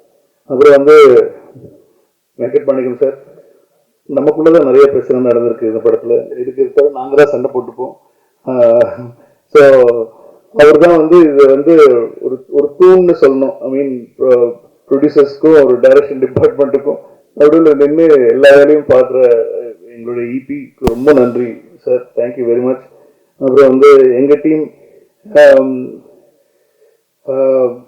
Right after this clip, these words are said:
இந்த படம் ஆரம்பிச்ச டிஸ்கஷன்ல இருந்து, அஹ், என் கூட இருந்த என்னோட டீம் வந்து, you know, ஆ, ஆ,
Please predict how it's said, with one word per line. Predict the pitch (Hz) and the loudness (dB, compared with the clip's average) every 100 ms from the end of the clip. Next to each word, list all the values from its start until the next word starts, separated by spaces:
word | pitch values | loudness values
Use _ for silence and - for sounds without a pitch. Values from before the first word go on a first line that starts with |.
| - - 120 - _ - | -20 -18 -18 -20 _ -10
இந்த | 143 156 | -4 0
படம் | 170 175 165 | 2 2 2
ஆரம்பிச்ச | 185 180 175 | 2 0 -2
டிஸ்கஷன்ல | 151 151 180 185 160 160 | -6 -4 -4 -2 0 0
இருந்து, | 170 175 180 - | 2 0 0 -2
அஹ், | - 135 131 | -8 -8 -8
என் | 127 | -8
கூட | 139 139 | -2 0
இருந்த | 131 131 127 123 120 117 113 | 0 0 0 2 0 -4 -6
என்னோட | 123 123 120 | -4 -6 -6
டீம் | 131 127 | -12 -10
வந்து, | 117 120 131 123 117 110 107 117 | -10 -6 -4 0 2 2 0 -8
you | |
know, | 131 131 117 | -10 -10 -10
ஆ, | 113 113 113 110 _ _ _ _ _ - | -8 -8 -10 -16 _ _ _ _ _ -10
ஆ, | 123 | -6